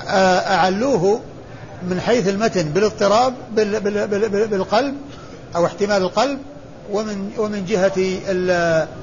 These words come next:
آه، المتن بعبد العزيز بن محمد الدراوردي، عبد العزيز بن محمد الدراوردي الذي فيه، آه، آه، خرج له أصحاب الكتب الستة،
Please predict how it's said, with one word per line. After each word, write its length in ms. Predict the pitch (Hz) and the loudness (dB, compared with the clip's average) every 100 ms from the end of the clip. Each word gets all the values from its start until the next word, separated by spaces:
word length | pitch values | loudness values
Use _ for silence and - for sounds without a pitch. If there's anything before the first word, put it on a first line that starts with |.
| - - - - | -16 -16 -12 -2
آه، 420 | 180 180 170 170 | 2 4 2 2
المتن 480 | 175 190 202 233 233 185 | 2 2 2 2 0 0
بعبد 360 | 190 170 175 | 2 2 2
العزيز 320 | 185 180 208 190 | 2 2 0 -2
بن 120 | 180 | -2
محمد 360 | 175 190 190 | -4 -2 0
الدراوردي، 600 | 170 160 175 165 170 135 117 - - - - - - - | 0 2 2 4 2 0 -8 -12 -16 -16 -16 -16 -14 -6
عبد 120 | 151 | 0
العزيز 340 | 151 165 190 | 4 4 2
بن 80 | 175 | -2
محمد 420 | 160 185 196 220 202 - - - - | -2 -2 0 0 -2 -12 -14 -14 -2
الدراوردي 680 | 185 160 180 160 202 185 226 | -2 2 2 4 2 2 -2
الذي 300 | 220 208 190 | 0 0 0
فيه، 400 | 170 226 175 180 - - - - - 208 | 0 2 4 2 0 -10 -14 -14 -6 2
آه، 720 | 185 180 175 165 156 151 156 - - - - - | 6 6 4 2 0 0 -2 -8 -16 -16 -12 -2
آه، 240 | 185 160 | 0 2
خرج 340 | 170 214 208 | 0 0 2
له 200 | 190 170 | 4 4
أصحاب 280 | 165 - 175 | 2 2 0
الكتب 280 | 165 165 151 | 0 -2 -2
الستة، 460 | 139 196 - 226 | -2 -2 2 0